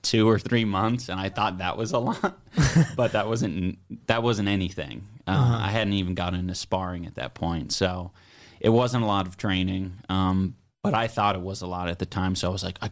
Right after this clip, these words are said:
Speaker 1: gotta see this through." So that's why we just kept going.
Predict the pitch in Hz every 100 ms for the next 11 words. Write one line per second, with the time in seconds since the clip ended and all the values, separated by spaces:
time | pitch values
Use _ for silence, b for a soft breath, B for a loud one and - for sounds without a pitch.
0 | - 139 107 - 123 98 95 - 101 95
1 | - 101 - _ _ _ _ b b b
2 | - 87 92 95 - 92 90 87 90 90
3 | - - 92 - 85 87 87